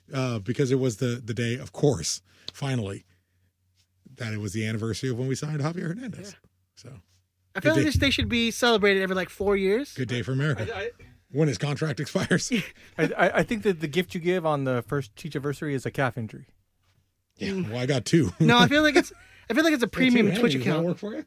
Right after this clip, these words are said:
Speaker 3: Maybe, yeah.
Speaker 2: Premium Twitch account is, like, the first anniversary.
Speaker 1: Premium Twitch.
Speaker 3: The
Speaker 2: Yeah.
Speaker 3: first Chichiversary?
Speaker 2: Yeah, first Chichiversary.
Speaker 3: <laughs>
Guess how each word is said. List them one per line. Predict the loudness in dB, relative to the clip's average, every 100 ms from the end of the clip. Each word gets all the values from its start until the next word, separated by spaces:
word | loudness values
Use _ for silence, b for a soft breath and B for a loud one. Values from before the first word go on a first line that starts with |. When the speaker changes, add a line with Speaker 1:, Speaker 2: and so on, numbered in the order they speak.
| 0
Speaker 3:
Maybe, | 2 2 0
yeah. | 0 0 2
Speaker 2:
Premium | 4 4 4
Twitch | 0 -2
account | -2 -2
is, | -2
like, | -6
the |
first | -4 -4 -2
anniversary. | -4 -4 -6 -8 -10 -12
Speaker 1:
Premium | -14 -10 -8 -10
Twitch. | -12 -14 -12 -8 -2
Speaker 3:
The |
Speaker 2:
Yeah. | 2
Speaker 3:
first | 2 2
Chichiversary? | 0 2 0 2 0 -2 _
Speaker 2:
Yeah, | -2 0 2
first | 0 0
Chichiversary. | 2 4 2 2 -2 -4
Speaker 3:
<laughs> | -8